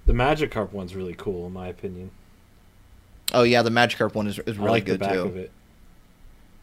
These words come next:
Speaker 2: Uh, Magikarp, uh, one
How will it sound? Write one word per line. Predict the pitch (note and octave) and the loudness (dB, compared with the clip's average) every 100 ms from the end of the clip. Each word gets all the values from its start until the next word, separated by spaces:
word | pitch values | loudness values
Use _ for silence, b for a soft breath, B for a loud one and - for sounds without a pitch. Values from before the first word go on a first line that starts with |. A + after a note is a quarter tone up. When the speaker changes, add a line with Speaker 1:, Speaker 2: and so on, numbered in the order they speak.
| - | -4
Speaker 2:
Uh, | A#2 A2 | 2 4
Magikarp, | A2+ C3 C3 - D3 C#3 C#3 | 6 6 4 0 2 2 0
uh, | - A#2 A2+ A#2 A2+ - - | -4 -2 0 0 -2 -4 -10
one | A#2+ A2+ A2+ A#2 A#2 A2+ | -8 -2 0 0 0 -2